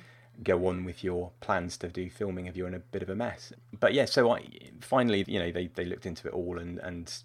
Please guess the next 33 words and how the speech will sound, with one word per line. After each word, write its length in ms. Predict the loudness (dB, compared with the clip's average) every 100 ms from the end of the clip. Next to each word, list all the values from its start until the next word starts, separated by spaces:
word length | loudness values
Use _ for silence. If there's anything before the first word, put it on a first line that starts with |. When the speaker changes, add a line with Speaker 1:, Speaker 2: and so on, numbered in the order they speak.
| -18 -20 _ -8
Speaker 2:
nothing 380 | -4 -4 -6 -8
came 260 | -6 -4
up. 220 | -4 -4
And 120 | -6 -4
then 160 | -4
this 200 | -4 -4
happened, 420 | -6 -6 -6 -6
and 100 | -6
then 120 | -6 -8
they 100 | -8
got 140 | -8
the 60 | -6
diagnosis. 640 | -8 -8 -12 -14 -18 -18
So, 200 | -14 -10 -10 -12 -18 -20 -20 -20 -20 -8 -6
yeah. 140 | -6 -10 -20 -20 2
But, 120 | 2
and, 240 | 4 0 0
and 100 | 0 2
in 60 |
fact, 260 | 2 2 2
they 100 | 0
now 220 | 2 2
think 180 | 0 2
maybe 200 | 4 4
I 40 |
haven't 160 | 0 -2
had 120 | -6
an 60 | -6
M 120 | -6
I. 100 | -8
So 220 | -4 -2
we, 160 | -2
uh, 100 | -4